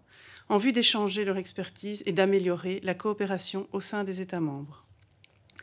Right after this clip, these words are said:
La santé psychosociale des membres du personnel de la police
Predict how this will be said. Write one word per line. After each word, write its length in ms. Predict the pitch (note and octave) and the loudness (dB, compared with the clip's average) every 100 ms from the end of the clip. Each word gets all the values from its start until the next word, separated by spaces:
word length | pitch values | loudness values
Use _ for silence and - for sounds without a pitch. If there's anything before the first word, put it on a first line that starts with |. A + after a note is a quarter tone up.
| - - - | -20 -8 0
La 100 | G#3 | 2
santé 320 | C4 B3 B3+ | 2 2 0
psychosociale 800 | B3 C4+ B3+ - G#3+ - G#3+ F#3+ | -2 -4 -2 -4 -2 0 0 4
des 100 | G3 | 4
membres 360 | G#3+ G#3+ G3 | 4 2 -2
du 120 | F3+ | -8
personnel 500 | F#3 G3+ - G3+ G3 | -6 -4 -2 0 0
de 80 | F#3 | 0
la 120 | F3+ | -2
police 500 | F3 F3 G#3 C4 - | -2 -4 -4 -4 -4